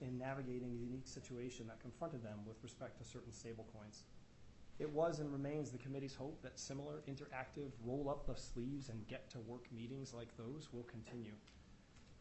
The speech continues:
The committee also takes issue with what the debtors seem to be trying to convey in their reply as to the committee's role, which is simply one of administrative oversight. As the court knows, that is definitively not what a creditors' committee is limited to.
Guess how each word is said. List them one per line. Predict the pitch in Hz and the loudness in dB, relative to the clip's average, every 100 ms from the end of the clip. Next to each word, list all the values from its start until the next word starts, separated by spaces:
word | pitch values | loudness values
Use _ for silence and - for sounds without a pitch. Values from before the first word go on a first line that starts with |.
| - - | -6 -2
The | |
committee | 151 226 320 349 - | 4 6 8 8 8
also | 156 170 | 6 6
takes | 156 156 - | 4 4 4
issue | 151 160 151 | 4 4 2
with | 131 127 | 2 0
what | 131 | -2
the | 123 | 0
debtors | 127 131 131 - | 0 2 0 -2
seem | - - 147 151 | -4 -2 0 0
to | 139 | 0
be | |
trying | 135 135 120 120 | 0 0 2 0
to | 117 | 0
convey | 120 120 113 113 107 107 - | 0 0 0 0 -2 -4 -6
in | 123 117 | -2 0
their | 113 | 2
reply | 110 110 139 131 117 | 0 0 2 4 2
as | 113 - | -2 -4
to | 117 | -8
the | |
committee's | 110 123 117 107 110 | -6 -2 -2 -2 -2
role, | 110 104 135 - - - - | -4 -4 -8 -12 -14 -10 -4
which | 120 - | -4 -2
is | 123 110 - - - - | -2 -2 -4 -6 -8 -2
simply | - 143 143 123 | 2 2 2 2
one | 127 127 | 2 2
of | 110 | 0
administrative | 107 120 113 - 117 104 - | 0 0 0 -2 -2 -4 -4
oversight. | 117 107 - 107 107 - - - - - | -6 -4 -4 -6 -8 -10 -16 -16 -14 -2
As | 147 | 0
the | 151 | 0
court | 151 202 131 | 2 2 4
knows, | 120 113 113 - - | 2 0 -2 -6 -2
that | 139 | 0
is | 135 | 0
definitively | 147 - 156 151 139 131 | -2 0 2 2 2 2
not | 117 113 120 - | 4 6 6 4
what | 120 | 2
a | 120 | 0
creditors' | - 120 120 117 | 0 0 0 -2
committee | 123 113 90 107 | -2 -2 -2 -4
is | 113 | -2
limited | 110 120 127 - | 0 0 0 2
to. | 131 | 2